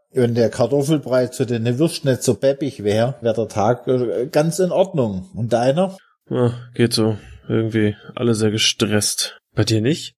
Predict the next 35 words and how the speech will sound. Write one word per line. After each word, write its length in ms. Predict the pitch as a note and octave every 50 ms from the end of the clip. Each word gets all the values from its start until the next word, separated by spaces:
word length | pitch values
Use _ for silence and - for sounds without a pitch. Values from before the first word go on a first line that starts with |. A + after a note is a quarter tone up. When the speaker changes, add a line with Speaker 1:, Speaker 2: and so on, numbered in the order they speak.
| _
Speaker 1:
Nein, 760 | - A#2 A2 G2+ G2+ F#2 C#2+ D2+ C#2+ C#2+ D#2 G#2+ D3 F#3+ A3 -
nein, 560 | A2+ A2+ A2+ A2 G#2 G2 G2 A2+ C3 B2 A2 - - - - - -
ich, 40 | -
ich 60 | A#2
hab 160 | A#2+ - -
ein, 320 | G2 G2 - - - F#2+ F#2
äh, 340 | E2+ D#2 - - - - - -
angenehm 520 | C3 C3 C3 D3+ F#3+ G3+ F#3+ G3 F#3+ F#3
mit 160 | D#3+ C#3+ A#2
meinem 520 | A#2+ B2+ B2+ B2 B2 A#2+ A#2 A#2+ A#2+ F#2+ F2+
Vorgesetzten, 880 | F#2 - - C#3 D3 D#3+ F3+ D#3+ - E3 D#3+ C3+ - - - C3+ C3+
dem 220 | A#2 B2 A#2+ A2+ A2
Herrn 160 | A2 G#2 G#2
Herrmann. 500 | G#2 A2+ A#2 C3 D3+ E3+ F#3+ F#3 D3 - - - - -
Mit 300 | - A2 A2+ A#2 A2+ A2
dem 140 | A2+ G#2+
kann 140 | F#2+ A#2+ A2+
man 100 | A#2 A#2
super 320 | - - C#3 C3 C#3+ C#3+ C#3
zusammenarbeiten. 1160 | - - A#2+ A2 B2 A#2+ C3+ F3 F#3 G#3 G3+ F#3+ F#3 E3 F3+ D#3+ C#3+ B2+ B2 - B2 A2 - - _ - - - -
Speaker 2:
Na, 140 | - A2+ G2+
du 140 | G2+ - B2+
hast 180 | B2+ A#2 -
das 160 | - G#2 - -
gut. 400 | - A#2 A2+ A2+ G#2 - - - - - - - - -
Bei 120 | - - G2+
uns 160 | G2 G2+ -
hat 100 | C#3+ A#2+
sich 140 | - - -
die 80 | B2
Stimmung 400 | A#2+ - - C#3+ C3 B2+ B2+ B2
irgendwie 420 | B2+ B2+ A#2 A#2 A#2+ A#2 A#2 A2+ G2+ - -
rapide 420 | - G#2 - - - - C#3 C#3 B2+
verschlechtert. 840 | - - A2+ - - - - E3 - - A2+ A2 A2+ A#2 - - _ _
Speaker 1:
Echt? 460 | - - A2 C3+ E3+ F#3 - -